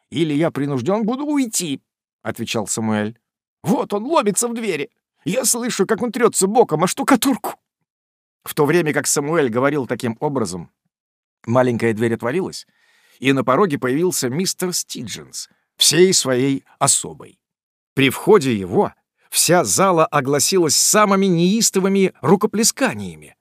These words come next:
сопровождаемыми топанием ног и необузданным размахиванием батистовых платков.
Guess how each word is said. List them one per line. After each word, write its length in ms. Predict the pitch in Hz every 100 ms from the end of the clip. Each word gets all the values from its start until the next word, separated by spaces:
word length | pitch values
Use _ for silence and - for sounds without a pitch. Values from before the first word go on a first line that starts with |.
| _ _
сопровождаемыми 880 | - - 147 151 175 185 170 151 117
топанием 640 | - 202 - 127 117 101
ног 240 | 202 220
и 80 | 123
необузданным 720 | 113 90 90 233 175 202 185 - -
размахиванием 880 | - 156 127 151 196 170 165 160 147
батистовых 580 | 147 151 196 - 170 -
платков. 520 | 170 175 - - -